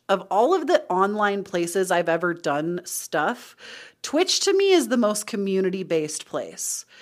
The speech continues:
If you feel like you have nowhere that you fit in, go and follow a streamer. You don't even have to talk in their chat right away. You can wait. You can decide to kind of peruse for a few weeks, okay? Join a community today. Most of them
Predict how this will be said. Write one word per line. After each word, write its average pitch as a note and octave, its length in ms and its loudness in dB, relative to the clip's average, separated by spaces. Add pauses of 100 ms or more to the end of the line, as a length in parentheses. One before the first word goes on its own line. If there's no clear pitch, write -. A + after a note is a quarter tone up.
(220)
If D#3+ 120 -10
you A#3+ 180 -2
feel E4 200 2
like D4+ 200 4
you C4+ 120 2
have B3 180 2
nowhere A3+ 320 2
that G#3+ 140 0
you G#3+ 160 -6
fit G#3 240 0
in, G#3+ 320 -4 (720)
go G#3 240 8
and C#4 180 8
follow C#4 300 4
a C#4 100 2
streamer. F3 680 -2
You F#3+ 140 -6
don't C#4 140 2
even F4 160 2
have F4 80 0
to D4 80 -10
talk B3 280 0
in B3 60 -6
their A3 140 -4
chat G#3+ 320 2
right C#3+ 160 -4
away. C#3+ 180 -6
You E3 160 -8
can C#4 220 0
wait. G3 400 -6
You F3 120 -12
can B3+ 160 -2
decide A3+ 380 0
to A#3 60 -14
kind A#3 240 -4
of A#3 100 -6
peruse G#3+ 400 -4
for F3 140 -4
a D3 40 -6
few D3+ 220 -8
weeks, - 420 -10 (360)
okay? B3 320 0 (420)
Join B3 240 4
a C#4+ 60 2
community A3 420 -2
today. E3 380 -4 (180)
Most F4 340 2
of C4+ 120 -2
them G3+ 260 0